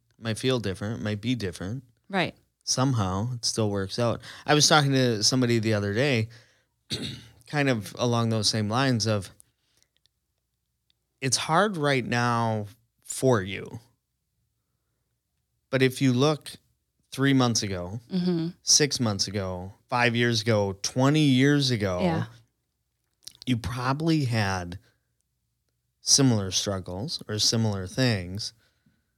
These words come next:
Speaker 1: and you made it through, and you're now, you know,
Speaker 2: Yeah.
Speaker 1: twen-,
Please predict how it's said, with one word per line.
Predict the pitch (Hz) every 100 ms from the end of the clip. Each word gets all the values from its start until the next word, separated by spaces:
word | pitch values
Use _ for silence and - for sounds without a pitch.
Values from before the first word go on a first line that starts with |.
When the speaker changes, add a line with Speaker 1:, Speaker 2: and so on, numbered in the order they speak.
| _ _ _ _ _ _ _ _ -
Speaker 1:
and | 131
you | 135
made | 135 127
it | 113 -
through, | 156 139 107 110 113 - _ _ _ _ _ _ -
and | 110
you're | 110
now, | 113 107 104 98 - _ _ _ -
you | 120
know, | 90 - -
Speaker 2:
Yeah. | 202 160 - _ _ -
Speaker 1:
twen-, | - 135